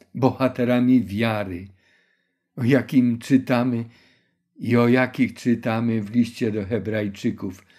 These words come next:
w jedenastym rozdziale, wierszach trzydziestym dziewiątym do czterdziestego. Razem z nimi będziemy zbawieni. Ileż to pytań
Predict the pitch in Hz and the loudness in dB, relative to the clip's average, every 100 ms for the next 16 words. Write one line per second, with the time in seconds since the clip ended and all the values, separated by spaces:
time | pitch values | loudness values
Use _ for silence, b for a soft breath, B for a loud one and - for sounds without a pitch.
0 | b b b _ 147 113 120 117 110 120 | b b b _ -6 0 2 2 0 0
1 | 117 - 110 110 104 95 95 107 107 104 | -4 -8 -8 -4 -6 -6 -6 -4 -4 -6
2 | - b b b b 113 120 101 - 107 | -12 b b b b 0 2 0 -4 -6
3 | 95 - 117 101 117 117 - 107 104 107 | -6 -10 -8 -4 -4 -4 -8 -8 -4 -4
4 | 107 113 107 107 98 - b b b 117 | -2 -2 -4 -6 -8 -10 b b b -4
5 | 113 - 117 101 98 101 - - 113 - | -4 -6 -6 -6 -6 -10 -10 -10 -8 -8
6 | - 92 98 _ _ b b b b b | -14 -18 -20 _ _ b b b b b
7 | b b 113 139 160 160 160 160 147 127 | b b -2 2 4 2 2 0 0 0
8 | 139 151 151 151 135 131 135 123 131 127 | 0 2 0 0 0 0 0 0 0 0
9 | 127 123 - 127 139 123 - - - _ | -2 -4 -8 -6 -4 -6 -6 -14 -20 _
10 | _ _ _ _ _ _ 147 143 123 117 | _ _ _ _ _ _ 4 6 6 2
11 | - - 127 120 _ 165 147 - 73 65 | -4 -4 -4 -4 _ -6 -6 -8 -14 -14
12 | 69 | -18